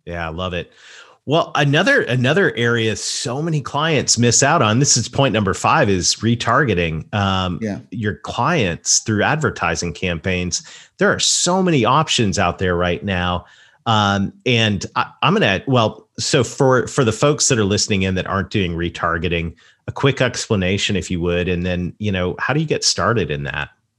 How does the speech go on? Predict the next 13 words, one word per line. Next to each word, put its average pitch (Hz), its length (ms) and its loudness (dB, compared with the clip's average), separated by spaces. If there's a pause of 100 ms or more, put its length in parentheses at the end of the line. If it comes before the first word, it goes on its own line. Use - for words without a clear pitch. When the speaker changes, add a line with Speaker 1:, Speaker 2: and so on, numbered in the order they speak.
(440)
Speaker 2:
Yeah, 208 160 4
so 170 240 4
retargeting 180 640 4
is 120 160 0
really 147 280 4
just 135 260 0
kind 147 180 0
of 123 140 -6
re-advertising 131 1120 -2
to 131 380 -2
your 123 460 0
people 151 300 -2
who 135 200 -2